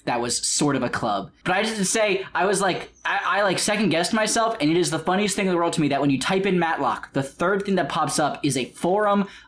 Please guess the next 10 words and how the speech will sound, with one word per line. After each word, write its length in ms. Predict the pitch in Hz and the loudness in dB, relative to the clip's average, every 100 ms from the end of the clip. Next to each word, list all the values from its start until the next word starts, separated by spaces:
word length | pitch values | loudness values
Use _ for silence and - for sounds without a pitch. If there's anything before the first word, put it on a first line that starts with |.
| - | -4
about 580 | 147 123 139 170 - 143 | -2 0 0 0 0 0
this 220 | 175 170 | 0 0
scene 540 | - 180 165 143 127 - - - | 0 2 4 4 0 -6 -18 -4
where 120 | 156 | 0
a 40 | 147 | 0
bunch 260 | 170 175 202 | 0 0 0
of 80 | |
people 280 | 196 208 202 | -2 0 0
are 100 | 190 | 2
like, 300 | 185 175 156 | 2 2 -2